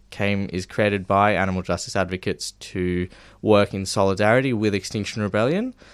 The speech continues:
uh, and to bring this idea of a plant-based food system and the need for a plant-based food system into the public narrative so that we can really kind of drive that message home, um, and achieve outcomes that not only serve the climate but also kind of create,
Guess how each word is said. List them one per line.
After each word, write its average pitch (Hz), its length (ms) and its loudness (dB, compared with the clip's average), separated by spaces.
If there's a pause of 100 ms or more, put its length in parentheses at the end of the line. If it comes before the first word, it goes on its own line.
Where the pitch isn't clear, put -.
(140)
uh, 101 240 4
and 104 140 -4
to 117 100 -2
bring 110 680 0 (180)
this 98 200 -2
idea 104 460 0
of 92 400 -2
a 92 140 0
plant-based 98 600 0
food 104 280 -4
system 90 400 -4
and 92 140 -4
the 95 40 -2
need 101 380 0
for 98 140 0
a 87 40 -2
plant-based 85 600 -2
food 92 180 -2
system 90 440 -6 (500)
into 123 360 2
the 107 80 0
public 95 440 -2
narrative 87 520 0
so 92 300 0
that 87 120 0
we 87 180 0
can 92 260 -6
really 92 300 2
kind 87 260 -4
of 87 80 -6
drive 85 360 2
that 87 180 0
message 87 320 -4
home, 143 440 0 (380)
um, 85 600 2 (140)
and 92 240 2
achieve 98 360 0
outcomes 90 400 0
that 90 260 -2
not 104 360 4
only 98 260 2
serve 90 280 -2
the 95 60 -6
climate 87 320 -4
but 92 100 -4
also 95 360 0
kind 92 240 -2
of 85 80 -8
create, 87 400 -2